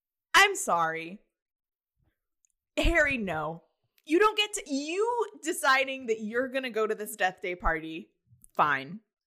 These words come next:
You coming back and saying, "Oh, <laughs> I told Nick you guys are also gonna come with me." Hermione, fine. She's like, "Oh, it's gonna be so interesting." But, like, Ron, Ron's probably like,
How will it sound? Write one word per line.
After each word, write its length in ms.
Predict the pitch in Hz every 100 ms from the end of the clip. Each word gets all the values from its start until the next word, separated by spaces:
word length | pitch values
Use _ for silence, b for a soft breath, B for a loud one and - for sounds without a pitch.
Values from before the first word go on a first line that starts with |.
| _ B B 269
You 380 | 208 254 349 466
coming 300 | 466 466 453 359
back 400 | 302 320 - -
and 220 | 294 349
saying, 580 | 339 - 311 320 277 269 - -
"Oh, 300 | 294 294 - -
<laughs> 60 |
I 100 | 349 -
told 340 | - - 269 269
Nick 580 | 254 262 247 - - - _ _ B B B
you 200 | 226 277
guys 240 | 277 269
are 120 | 254 -
also 400 | 233 294 320 262
gonna 220 | 254 220
come 240 | 208 220 180
with 200 | 175 175
me." 320 | 170 170 - B -
Hermione, 560 | 277 277 269 254 247
fine. 360 | 254 165 156 165
She's 220 | - 240
like, 160 | 233 -
"Oh, 140 | 587 587
it's 80 | -
gonna 160 | 539
be 100 | 508 466
so 140 | 415 -
interesting." 680 | 440 - 403 - 202 180
But, 140 | 196 233
like, 160 | 240
Ron, 640 | 202 202 254 269 403 427 320
Ron's 320 | 320 427 453
probably 260 | 403 403 381
like, 320 | 254 220 -